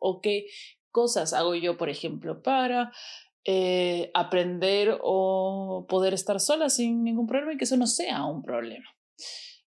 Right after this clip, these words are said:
Eh, en principio creo que hay que entender que estar solo no es un problema. Nacemos solos, morimos solos y... Eh,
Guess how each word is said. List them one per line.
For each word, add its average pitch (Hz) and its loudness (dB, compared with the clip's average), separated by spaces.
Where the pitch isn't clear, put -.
Eh, 180 0
en 202 0
principio 285 0
creo 247 0
que 220 0
hay 196 -4
que 202 -10
entender 175 -6
que 151 -6
estar 160 -2
solo 226 -2
no 175 -2
es 139 -6
un 151 -10
problema. - -14
Nacemos 214 2
solos, 294 0
morimos 190 -2
solos 254 0
y... 214 -2
Eh, 165 -6